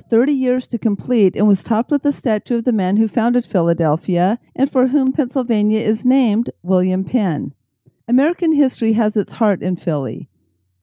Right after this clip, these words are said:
This is where the founding fathers gathered to declare the country's independence. It is only fitting that the city would be represented with a magnificent city hall. Dina Marie of the Twisted Philly podcast joins us on this episode to share her love of this city,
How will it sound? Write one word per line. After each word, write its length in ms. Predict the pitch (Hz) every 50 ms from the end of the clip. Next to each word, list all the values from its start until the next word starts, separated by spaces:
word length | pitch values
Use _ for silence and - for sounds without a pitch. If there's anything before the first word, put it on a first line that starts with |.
| _ -
This 160 | 247 311 -
is 160 | 359 311 -
where 120 | 277 240 220
the 100 | 214 233
founding 400 | - 240 226 247 277 294 285 262
fathers 400 | - 214 190 185 190 190 180 -
gathered 460 | - 214 220 220 196 180 160 - -
to 80 | - 190
declare 400 | 190 196 - - 220 214 220 214
the 80 | 226 226
country's 440 | - - 208 208 - 254 226 -
independence. 920 | 233 208 202 196 196 - 240 185 180 170 156 151 139 - - _ - - - _ _ _ _ _ _ _ _ _ _ -
It 100 | 277 294
is 140 | 294 240
only 260 | 294 294 311 330 330 302
fitting 520 | - - 320 320 302 285 226 202 190 185
that 160 | 196 208 190 -
the 80 | 226
city 260 | - - 262 247 240 262
would 200 | 240 269 247 -
be 120 | 262 247
represented 840 | 214 208 220 226 - - 254 - - 247 254 233 214 185 175 170 165
with 180 | 175 190 190 -
a 60 | 220
magnificent 880 | 214 208 196 196 175 - 214 233 226 - 247 233 - - 214 180 -
city 280 | - - 208 185 190 185
hall. 480 | 165 180 180 175 160 143 - - - - _ _ _ _ _ _ _ _ _ _ _ _ _ -
Dina 220 | 233 254 277 320
Marie 300 | 311 311 294 269 240 220
of 100 | 202 190
the 100 | - 196
Twisted 380 | 190 - 233 233 - - 247 -
Philly 240 | - 254 240 247 240
podcast 640 | - - 262 233 240 240 - - 269 262 269 - -
joins 260 | - 240 240 254 247
us 140 | 262 247 -
on 140 | 240 214 208
this 180 | 226 285 -
episode 640 | 320 285 285 - 277 254 - - 190 175 180 175 -
to 60 | 196
share 240 | - - 214 208 214
her 140 | 208 240 208
love 240 | 202 202 202 220 233
of 100 | 240 240
this 180 | 269 277 269
city, 560 | - - - 233 208 185 180 165 165 180 175